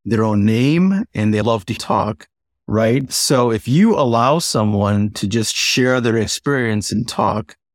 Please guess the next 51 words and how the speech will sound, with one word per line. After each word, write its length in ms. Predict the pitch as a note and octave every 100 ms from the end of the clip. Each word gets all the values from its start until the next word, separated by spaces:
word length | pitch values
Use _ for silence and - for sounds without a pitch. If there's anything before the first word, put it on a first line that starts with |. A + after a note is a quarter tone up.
| _ _ _ _
you're 140 | F3+
gonna 140 | D#4 G#3+
get 120 | C#3
a 20 |
lot 360 | G#2+ A2 A#2 B2+
of 100 | G2+
knowledge 560 | G#2+ C3+ B2 E2 -
from 260 | - G#2 G2+
that. 260 | F#2 - - _ _
And 140 | - C3
you 80 | B3+
don't 100 | A3+
really 160 | E3
have 140 | C#3+ -
to 80 |
say 260 | A#2+ - -
much. 520 | B3+ F#2+ - - - _ _ _
A 60 | -
lot 120 | C3
of 80 | A#2+
physicians 580 | A2+ G2+ C3 - A2 -
feel 340 | - G#2 G2
like, 320 | G2+ G2 G#2+ -
and 320 | A2+ G#2 -
inappropriately, 760 | C3 A#2 B2 A2 G2+ F#2+ G2+
that 240 | G#2+ G#2+ - _ _ _ _ _
I've 140 | D#3+ E3
just 160 | G#3+
been 260 | - D#3 A2+ - _ -
doing 220 | B2+ D3
this 140 | C3+ -
clinical 680 | - C#3 C3 B2 A2+ G#2
X. 440 | B2+ G2+ F2+ - - -
I'm 180 | A2+
a 100 | A2 -
E 160 | A#2+
R 160 | A#2+ A2+
doc, 360 | G#2 G#2 G#2
I'm 160 | A2+ G#2+
a 60 | G#2
G 200 | A2 A#2
I 180 | A2+
doc, 300 | G#2 G2+ G2+
I'm 120 | A2 G#2+
an 60 |
E 200 | G#2 B2
N 120 | A#2
T, 220 | G2+ A#2+ G2+
whatever 380 | A#2 C3 C#3+
it 60 | C3
is, 360 | C#3 G#2+ G#2